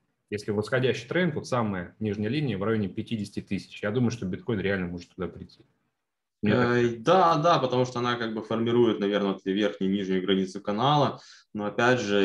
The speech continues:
Speaker 2: есть ещё такой вариант, что мы сейчас уйдём ниже и резко выкупят. Вот это очень ещё важно. Если это произойдёт, значит, рынок действительно,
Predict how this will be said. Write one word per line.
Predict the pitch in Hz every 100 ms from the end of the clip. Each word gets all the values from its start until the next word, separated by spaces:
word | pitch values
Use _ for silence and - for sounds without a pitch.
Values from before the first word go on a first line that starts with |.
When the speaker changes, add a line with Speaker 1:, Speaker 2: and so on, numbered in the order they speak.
| 95
Speaker 2:
есть | 95 98 143 147
ещё | 123 -
такой | 123 - 104
вариант, | 110 127 127
что | -
мы | 104
сейчас | 98 98
уйдём | 101 101 101
ниже | 117 107 98
и |
резко | 104 98 98
выкупят. | 92 98 78 76 87
Вот | 95
это | 98 -
очень | 82 - 80
ещё | - 87
важно. | 85 76
Если | 87 98 104
это | 104
произойдёт, | 113 117 117 127 160
значит, | 127 98 -
рынок | 117 123 98
действительно, | 95 110 - 101